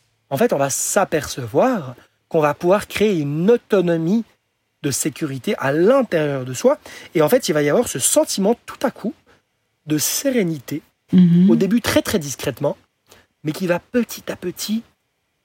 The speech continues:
Speaker 1: apparaître. Au fond de soi, tout à coup va naître la sécurité, l'alignement. Et je, moi, j'adore ce moment-là dans l'accompagnement que j'ai fait.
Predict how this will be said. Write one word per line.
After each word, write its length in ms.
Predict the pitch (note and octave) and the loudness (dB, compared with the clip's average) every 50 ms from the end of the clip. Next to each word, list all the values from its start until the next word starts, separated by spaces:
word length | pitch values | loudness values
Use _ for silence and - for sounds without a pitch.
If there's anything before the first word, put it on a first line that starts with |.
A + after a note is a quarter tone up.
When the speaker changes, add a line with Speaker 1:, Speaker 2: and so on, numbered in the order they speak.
| _ _ _ _ - | _ _ _ _ -6
Speaker 1:
apparaître. 580 | F3 - - F#3 D#3+ D3+ C#3+ B2 - - - - _ _ _ _ _ _ | -4 -2 0 -2 0 -2 -4 -4 -6 -12 -20 -20 _ _ _ _ _ _
Au 140 | A#3 A3+ G#3 | 0 0 0
fond 280 | - - - C#4 D4 | -2 -2 0 0 2
de 140 | A3+ F#3+ E3+ | 2 0 -2
soi, 340 | - - - F3+ G#3 C4+ D4+ - _ _ _ _ _ _ - - - - - - | -2 -2 0 0 2 2 0 -4 _ _ _ _ _ _ -20 -20 -20 -20 -14 -12
tout 180 | - - - - | -12 -10 -2 0
à 100 | A#3+ F#3+ | 0 0
coup 280 | - - - G3 A#3 B3+ | 0 -4 -4 -4 -2 0
va 180 | F#3 E3+ D#3+ | 0 0 0
naître 520 | D#3 D#3 D#3+ F3 A3 B3+ - - - - - - - - - - - - | 0 0 2 2 2 0 -2 -6 -12 -14 -14 -18 -20 -20 -20 -16 -8 -6
la 140 | D3 D3+ C#3+ | -4 -2 -2
sécurité, 960 | - - - - - - - A3 - - - F#3+ D3 D#3 C3+ - - D3 C3+ - - - - - _ _ | -2 -2 -2 -4 -4 -4 -4 -6 -8 -8 -10 -8 -8 -8 -10 -10 -12 -14 -14 -16 -20 -20 -20 -20 _ _
l'alignement. 500 | D#3+ E3+ F#3 F#3 F3 E3 D#3+ D3+ D#3 E3 | 0 0 0 2 0 -2 -2 -2 -2 -4
Et 60 | D#3+ | -4
je, 120 | B2+ C3 C3 - | -6 -10 -10 -6
moi, 160 | F3 D#3+ G3 | 0 2 2
j'adore 440 | F3+ - C#3+ C3+ C3+ C3 G#3+ G#3 - - | 2 2 -2 0 2 4 4 4 4 2
ce 100 | - E3 | 0 0
moment-là 420 | E3 D#3+ D#3+ E3 E3 E3+ F#3 F3+ - - - - _ - | 2 4 4 4 4 4 4 2 0 -6 -20 -12 _ 2
dans 80 | E3+ | 4
l'accompagnement 480 | F3 D#3 - F3 D3+ D#3+ D#3 D3+ D3+ D3+ | 4 4 2 0 0 0 -2 0 -2 -4
que 60 | C3 | -6
j'ai 60 | D3 | -4
fait. 180 | C#3 - F#3 | -2 -2 -2